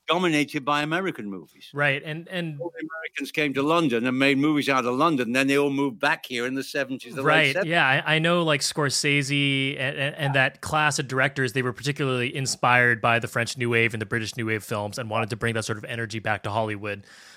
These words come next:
Speaker 2: So,
Speaker 1: Yeah.
Speaker 2: yeah, I mean, Tom Jones isn't, isn't in the, like we've said, isn't in the same vein as those. But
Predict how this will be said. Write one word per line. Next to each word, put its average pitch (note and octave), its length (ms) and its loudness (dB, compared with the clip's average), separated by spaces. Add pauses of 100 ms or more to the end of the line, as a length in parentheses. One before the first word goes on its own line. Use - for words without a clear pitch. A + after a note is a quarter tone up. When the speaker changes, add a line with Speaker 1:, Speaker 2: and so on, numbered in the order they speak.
Speaker 2:
So, A#2+ 160 -2
Speaker 1:
Yeah. B2 80 4
Speaker 2:
yeah, A#2+ 260 4
I D3+ 80 -4
mean, D3 260 2 (340)
Tom A#3 260 2
Jones F3 440 2
isn't, D3 580 -4 (440)
isn't D3+ 420 2
in D3 140 0
the, D3 120 -2
like C3+ 240 -2
we've B2 160 -4
said, A#2+ 220 2
isn't A#2+ 200 -4
in A#2+ 60 -6
the A2+ 80 -4
same A#2 300 -4
vein B2+ 280 -2
as A2 160 -6
those. A2+ 300 -4
But C3 240 0